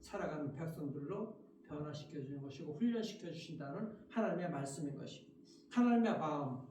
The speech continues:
한 마음으로 하나님의 마음과 일치된 그것으로 된다는 것입니다.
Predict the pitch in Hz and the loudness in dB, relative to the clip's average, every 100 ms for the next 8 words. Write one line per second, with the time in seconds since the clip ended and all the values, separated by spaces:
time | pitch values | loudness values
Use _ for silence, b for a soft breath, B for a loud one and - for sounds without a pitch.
0 | - - - 247 233 208 165 151 143 135 | -16 -20 -4 2 4 2 0 0 -4 -6
1 | - 220 190 185 156 151 143 214 220 - | -2 2 2 2 2 2 2 4 4 2
2 | - 220 233 - 220 190 165 160 - - | 0 4 4 4 2 4 4 0 -4 -10
3 | 165 175 165 - 214 - - - 175 160 | -6 -4 -2 0 2 0 -4 -4 2 4
4 | 147 139 - - - - - | 4 0 -2 -6 -8 -10 -12